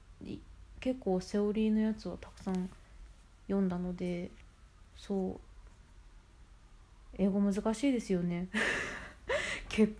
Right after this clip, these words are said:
極論そこっていう。うーん。ただ有名なやつだったらそっか。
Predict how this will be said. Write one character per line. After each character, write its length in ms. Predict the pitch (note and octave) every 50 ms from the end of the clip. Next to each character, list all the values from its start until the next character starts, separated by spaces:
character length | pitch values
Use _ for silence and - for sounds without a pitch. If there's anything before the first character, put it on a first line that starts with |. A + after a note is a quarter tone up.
| - -
極 480 | - - G#3 G3+ - - - - A#3
論 240 | A#3 A3 G3+ F#3+ F3+
そ 140 | F3+ - F#3+
こ 200 | F#3 - F#3+ F#3+
っ 40 | F#3
て 240 | - - - -
い 260 | F3+ F3 F3 F3 F#3 F#3
う。 80 | F#3 - - - - - - - - - - - - - - - - - - - - - - - - - - - - - - - - - - - - - - - - - - - - - -
う 40 | G#3
ー 20 |
ん。 840 | G#3+ G#3+ G#3+ G#3+ G#3+ G#3+ G#3+ G#3 G#3 G3+ G3+ G3+ G3 G3 F#3+ F#3+ F#3 - - - - - - - - - - - -
た 100 | - G#3+
だ 80 | F#3 F3+
有 220 | F3 F3+ F#3+ G#3+
名 180 | A#3 C#4 D#4 E4
な 80 | E4+
や 100 | F4+ F#4+
つ 120 | G4 - D4+
だ 80 | B3
っ 100 | A3 A3
た 120 | - - F#3+
ら 120 | F#3+ F#3+
そ 140 | F#3 - G#3
っ 20 | - -
か。 220 | - - - -